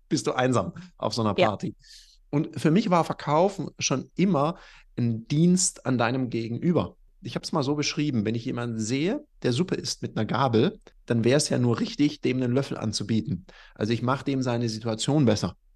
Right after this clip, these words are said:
Speaker 1: dadurch, dass ich ihm was
Speaker 2: Mhm.
Speaker 1: verkaufe. Natürlich, und das ist im Verkauf auch so, mache ich natürlich damit auch meine Situation oder die Situation des Unternehmens, die ich vertrete, dadurch besser.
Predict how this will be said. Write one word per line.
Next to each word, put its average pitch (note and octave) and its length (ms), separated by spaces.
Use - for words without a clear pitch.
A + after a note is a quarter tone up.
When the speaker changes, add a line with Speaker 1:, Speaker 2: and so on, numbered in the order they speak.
Speaker 1:
dadurch, A2 240
dass G#2+ 140
ich G#2 100
ihm G2+ 100
was F#2 180
Speaker 2:
Mhm. G3 220
Speaker 1:
verkaufe. F#2+ 280
Natürlich, D#3 720
und C#3 120
das C3+ 100
ist F#3 160
im C3+ 140
Verkauf A#2+ 340
auch B2+ 140
so, C#3 240
mache B2+ 220
ich D3 60
natürlich C#3 300
damit B2+ 240
auch A#2+ 120
meine C3 340
Situation C#3+ 560
oder B2 200
die A#2+ 120
Situation A#2 340
des A#2 120
Unternehmens, A#2 480
die A2+ 100
ich - 80
vertrete, A2+ 360
dadurch G#2 280
besser. E3+ 320